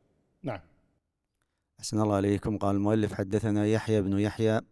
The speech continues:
Speaker 2: وسعيد بن منصور وأبو الربيع وقتيبة بن سعيد. قال يحيى: أخبرنا. وقال الآخرون: حدثنا أبو عوانة عن بكير بن الأخنس عن مجاهد عن ابن عباس قال:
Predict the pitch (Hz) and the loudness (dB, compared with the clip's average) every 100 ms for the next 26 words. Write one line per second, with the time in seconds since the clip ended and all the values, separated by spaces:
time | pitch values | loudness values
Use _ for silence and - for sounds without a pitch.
0 | _ _ _ _ - _ - 104 110 101 | _ _ _ _ -20 _ -6 -2 0 2
1 | 110 95 98 95 98 - 110 104 101 98 | 2 2 2 0 -2 -2 0 2 2 0
2 | 113 95 92 101 95 107 95 110 92 - | 0 0 0 0 0 2 0 -2 -2 2
3 | 98 107 101 98 90 95 - 90 98 104 | 2 2 2 0 0 -2 0 -2 0 -2
4 | - - 98 95 101 - 104 98 101 - | -4 2 4 4 2 0 0 0 -2 -2
5 | 101 107 107 107 107 - - - _ 104 | 0 2 2 2 0 -10 -20 -20 _ -4
6 | - 110 104 98 92 101 - 101 110 101 | 2 4 6 4 0 -2 0 0 0 -2
7 | - 98 98 104 101 98 92 104 98 85 | -4 -2 0 0 2 0 -2 0 2 4
8 | 98 107 107 110 101 - _ - 107 98 | 4 4 2 0 -6 -14 _ -2 0 2
9 | 101 107 110 98 92 95 - 113 107 90 | 2 2 2 2 0 0 -2 -4 -2 -4
10 | - 92 104 98 95 107 101 101 101 85 | -4 -2 0 0 2 2 2 0 -2 -2
11 | 98 104 95 90 92 90 107 98 104 95 | -2 -2 -2 -2 -4 -2 -2 0 -4 0
12 | 107 95 | 0 0